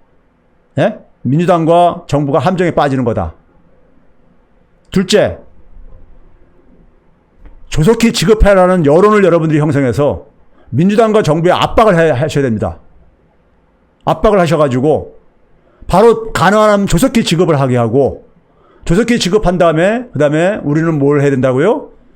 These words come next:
사회적 거리두기에 열심히 동참을 해주셔야 되죠. 협조를 해줘야 되죠. 그렇죠?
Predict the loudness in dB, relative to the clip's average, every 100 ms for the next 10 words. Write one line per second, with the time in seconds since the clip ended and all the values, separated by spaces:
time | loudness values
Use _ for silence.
0 | _ _ _ -6 0 0 0 0 -2 -2
1 | -2 -2 -2 -4 -8 -18 -20 -20 -20 _
2 | _ _ _ _ -6 -2 0 0 0 0
3 | 0 0 -2 -2 -2 -4 -4 -4 -4 -2
4 | 2 2 2 2 0 -2 -4 -8 -20 -20
5 | -20 -20 -20 -20 -20 -20 -20 -20 -20 _
6 | -6 -2 -2 -2 -6